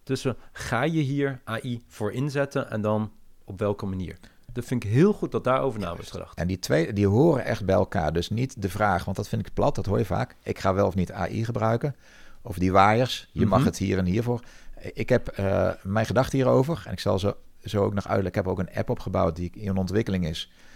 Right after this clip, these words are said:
Speaker 2: waarbij dit allemaal ingebouwd zit.
Speaker 1: Mhm.
Speaker 2: Is dat je nadenkt over, ga i-, ga ik A I als ondersteuner voor mijn eigen denkproces gebruiken of ga ik ook dingen uitbesteden?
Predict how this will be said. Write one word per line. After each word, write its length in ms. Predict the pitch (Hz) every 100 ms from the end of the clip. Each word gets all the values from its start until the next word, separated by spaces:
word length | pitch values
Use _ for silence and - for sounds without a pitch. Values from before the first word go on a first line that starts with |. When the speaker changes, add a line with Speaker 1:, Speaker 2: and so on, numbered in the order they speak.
| - -
Speaker 2:
waarbij 300 | 90 92 95
dit 120 | 90
allemaal 220 | 101 85
ingebouwd 520 | 113 120 120 120 123
zit. 260 | - 135 -
Speaker 1:
Mhm. 300 | - 95 123 190
Speaker 2:
Is 200 | - 104
dat 180 | 117 117
je 80 | 98
nadenkt 480 | 107 123 117 104 -
over, 460 | 104 98 95 - - - -
ga 340 | - 101 104 -
i-, 100 | 107 - -
ga 180 | - 107
ik 180 | - 104
A 180 | 95
I 160 | - 107
als 180 | 95 90
ondersteuner 560 | - 98 - 117 110
voor 140 | 92 92
mijn 120 | 87
eigen 220 | 92 87
denkproces 520 | 90 127 139 127 127
gebruiken 400 | - 104 113 110
of 60 | 101
ga 160 | - 95
ik 180 | -
ook 120 | 95 85
dingen 200 | 85 -
uitbesteden? 720 | 78 110 127 - 123 139 196